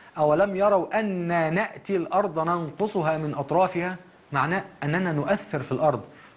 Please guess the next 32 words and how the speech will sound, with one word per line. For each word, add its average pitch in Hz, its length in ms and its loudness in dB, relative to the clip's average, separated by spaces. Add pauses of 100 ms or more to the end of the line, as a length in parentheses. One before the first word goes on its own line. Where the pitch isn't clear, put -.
مش 220 220 2
نروح 185 300 4
لمكان 156 520 -2
ما 160 240 0
ونرجع 147 400 2
ومعانا 127 340 -2
الأرض. 113 240 -4 (1300)
والأمثلة 190 420 2
كتير 180 300 0
ويعرفها 151 380 2
كويس 165 320 2
اللي 135 100 0
اتعود 147 300 2
على 117 140 2
قراءة 143 300 -2
القرآن 120 300 -4
الكريم. 107 320 -2 (540)
وممكن 202 280 2
البعض 165 260 2
يعترضوا 143 400 0
علينا 147 240 -2
دلوقتي 135 320 -4
ويقولوا 147 260 0 (840)
إن 131 100 4
إتيان 160 460 2
شيء 180 340 -2
ما 165 220 0 (320)
يختلف 170 480 0
في 147 120 -2
معناه 143 320 0
عن 135 200 0
الإتيان 151 580 0